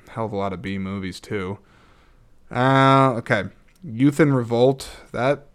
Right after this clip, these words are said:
sounds familiar. Oh, yes. This was a Michael Cera film. Yes. I don't know. I remember the trailers for this movie when it came out. Do people like this movie?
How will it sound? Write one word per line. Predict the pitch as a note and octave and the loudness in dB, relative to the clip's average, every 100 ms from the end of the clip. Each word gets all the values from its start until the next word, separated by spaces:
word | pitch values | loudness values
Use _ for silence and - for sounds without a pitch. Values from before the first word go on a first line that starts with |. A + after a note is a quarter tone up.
| _ _ _ _ | _ _ _ _
sounds | - - - - D3 D3 C#3 | -20 -16 -14 -6 0 0 0
familiar. | - B2 B2 B2+ B2+ B2+ B2 - | -2 -2 2 4 6 4 4 2
Oh, | C#3 D3+ C#3+ G#2 | 2 2 2 -4
yes. | F#2+ C3 C#3+ - | -8 -2 -2 -2
This | A#2 - | -10 -10
was | B2 | -8
a | B2 | -6
Michael | A#2 B2+ B2+ A#2+ | -4 -4 -4 -6
Cera | - - C3+ C3+ G#2 | -6 -6 -2 -2 -4
film. | - E2+ C#2 G2 - _ _ _ _ _ _ _ _ _ | -10 -10 -8 -10 -10 _ _ _ _ _ _ _ _ _
Yes. | C#3 C3 C3 A#2+ - - - - - | -16 -10 -8 -8 -10 -12 -14 -14 -18
I | - - - _ - | -20 -20 -20 _ -14
don't | G#2+ B2+ - _ _ _ _ _ _ _ _ _ _ _ - | -8 -8 -8 _ _ _ _ _ _ _ _ _ _ _ -14
know. | A#2+ A#2+ | -8 -6
I | F#2 B2+ | -2 0
remember | F3 G3 G3+ | 2 2 2
the | C#3+ | 0
trailers | - - C3 A#2+ - | -4 -4 -2 -2 -6
for | F2 | -12
this | F2 - | -14 -12
movie | F#2 E2+ | -12 -10
when | F2 F2 | -12 -12
it | |
came | - - G#2 | -14 -12 -8
out. | G2+ D#2+ F#2+ _ _ _ _ _ _ _ _ _ _ _ | -8 -8 -12 _ _ _ _ _ _ _ _ _ _ _
Do | _ | _
people | - E3 E3+ | -10 -2 -2
like | F3 | 0
this | E3+ - | -4 -2
movie? | D3+ E3 E3 | -2 0 -2